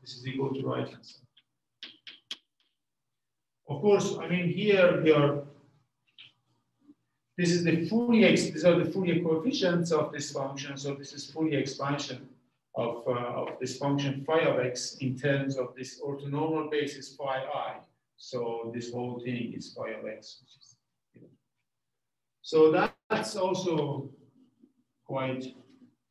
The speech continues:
easy to, to, to, to, to deal with. Uh, so this was, uh, this is one idea. Okay, so we have, if we can work out this, we can,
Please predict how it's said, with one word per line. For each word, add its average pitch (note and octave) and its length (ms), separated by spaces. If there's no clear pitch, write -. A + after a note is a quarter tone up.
easy - 280
to, B2 480
to, B2 180
to, A#2 540
to, A#2+ 200
to - 80
deal B2 280
with. - 1000
Uh, D#3+ 340
so E3+ 360
this C4 180
was, C4 300
uh, G#3 120
this - 180
is A#3+ 120
one G#3+ 220
idea. E3 420
Okay, F#3+ 480
so F3+ 280
we F3 80
have, F3 460
if A3+ 140
we A#3+ 140
can F3+ 220
work F3 260
out - 340
this, - 360
we D3 80
can, D3+ 160